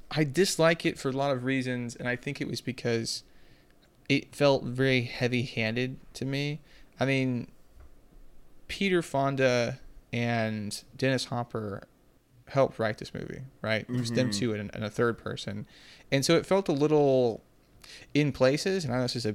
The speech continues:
Speaker 1: a sort of a big, you know, aspersion I'm casting here, but I, I think this was a little heavy-handed and kind of,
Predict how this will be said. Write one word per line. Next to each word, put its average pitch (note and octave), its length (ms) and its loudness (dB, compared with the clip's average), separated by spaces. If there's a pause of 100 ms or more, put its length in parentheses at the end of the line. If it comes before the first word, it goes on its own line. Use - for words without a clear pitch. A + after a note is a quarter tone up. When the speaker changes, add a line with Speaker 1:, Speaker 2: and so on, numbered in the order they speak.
(160)
Speaker 1:
a A2+ 80 0
sort A2+ 180 0
of A2+ 60 -6
a G#2 60 -4
big, B2+ 800 0 (680)
you A#2+ 140 0
know, G#2+ 160 2
aspersion A2+ 500 0
I'm A2 100 -2
casting A2 420 -6
here, A2+ 140 -4
but A2+ 240 0 (640)
I, C3+ 240 6
I C3+ 80 8
think D3 200 2
this D3+ 200 0
was B2+ 280 2
a - 40 -2
little C#3 220 2
heavy-handed B2+ 520 2
and A#2 160 -2
kind B2+ 220 -2
of, C3 360 -4